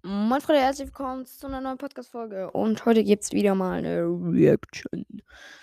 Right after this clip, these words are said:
auf einen anderen Podcast. Ja, Freunde, sorry, ich kann die Folge jetzt leider nicht so lang machen wie die anderen, Digga. Ähm, tut mir sehr leid.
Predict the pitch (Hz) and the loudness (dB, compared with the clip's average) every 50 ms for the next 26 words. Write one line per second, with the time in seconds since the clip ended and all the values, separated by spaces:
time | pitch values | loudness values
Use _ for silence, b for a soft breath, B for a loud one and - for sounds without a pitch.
0 | B B _ - - 254 269 254 - - 254 254 254 220 254 254 247 254 240 254 | B B _ -4 -2 -2 -2 -2 -2 -2 0 0 0 0 0 0 0 -2 -2 -4
1 | 254 - - 247 240 - - 240 226 226 - - 226 226 226 226 214 208 107 - | -4 -4 -4 -6 -6 -4 -4 -4 -4 -4 -4 -4 -6 -4 -4 -4 -6 -6 -8 -10
2 | - - - - - 208 214 214 208 202 - - - - 226 240 240 254 247 - | -14 -16 -16 -14 -12 -10 -10 -10 -10 -12 -14 -14 -12 -10 -8 -8 -8 -8 -10 -10
3 | - 254 247 247 254 247 - - 240 262 262 254 262 262 - - 240 233 233 247 | -10 -8 -8 -8 -8 -10 -10 -10 -8 -6 -4 -2 -2 -4 -4 -4 -4 -2 -2 -2
4 | 254 254 254 - 254 240 226 233 - - 233 240 247 247 247 240 240 233 240 240 | -2 -4 -6 -6 -6 -6 -6 -6 -6 -6 -6 -6 -6 -6 -6 -6 -6 -4 -4 -6
5 | 247 b b b b b b b b _ - 226 226 226 220 - 240 - 240 233 | -8 b b b b b b b b _ -6 -6 -4 -4 -6 -8 -8 -6 -4 -4
6 | 220 226 226 226 233 240 240 - | -2 -2 0 0 0 0 -2 -6